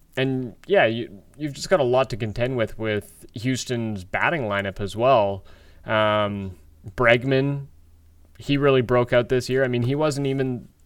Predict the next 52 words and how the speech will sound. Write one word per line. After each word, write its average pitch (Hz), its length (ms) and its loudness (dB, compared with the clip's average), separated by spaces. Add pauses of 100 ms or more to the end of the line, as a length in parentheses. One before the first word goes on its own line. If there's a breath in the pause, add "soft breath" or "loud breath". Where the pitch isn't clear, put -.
(340)
the, 123 140 -4 (120)
one 135 240 -2
of 117 80 -4
the - 60 -6
top - 420 -4
couple 131 320 -2
guys 113 540 0
last 117 420 0
year 101 140 -8
when 104 160 -10
they 104 80 -8
won 113 240 -4
the 139 80 -4
World 104 260 -4
Series. 110 300 -6
He 123 100 -6
was, 113 380 -2 (340 loud breath)
he 131 140 -4
was 113 420 -2
kind 131 180 -2
of 123 100 -2
an 117 80 0
emerging 123 580 0
star, 110 360 2
and 117 200 -2
this 127 180 0
year 117 400 0 (320 soft breath)
he 131 240 0
is 131 220 2
the 107 120 -4
star. 101 320 0
He's 120 220 -2
the 120 160 0
M 113 120 0
V 110 100 -2
P 127 180 -4
candidate, 101 560 -4
and 98 320 -12 (340 loud breath)
he's 135 240 -2
really 127 220 2
hot 107 240 0
right 110 220 0
now. 110 380 0 (260 soft breath)
You've 117 100 -8
got 117 140 2
Altuve 123 580 -2
swinging 113 320 -4
a 107 60 0
hot 110 200 -2
bat, 110 300 2
and 110 100 -8
I, 107 160 -4